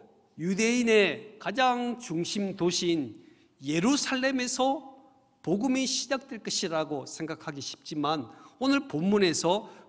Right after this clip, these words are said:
그리스도의 복음이 어디서 시작되었는가? 바로 광야에서 시작되었다는 것을 오늘 본문을 통해서 보게 됩니다.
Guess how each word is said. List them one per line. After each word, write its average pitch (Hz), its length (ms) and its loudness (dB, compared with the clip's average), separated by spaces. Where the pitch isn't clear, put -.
그리스도의 226 760 4
복음이 175 680 0
어디서 220 580 2
시작되었는가? 131 1600 -2
바로 185 440 0
광야에서 208 880 0
시작되었다는 139 1000 -8
것을 160 480 -8
오늘 156 180 -2
본문을 139 420 -2
통해서 139 840 -4
보게 156 220 -4
됩니다. 120 320 -8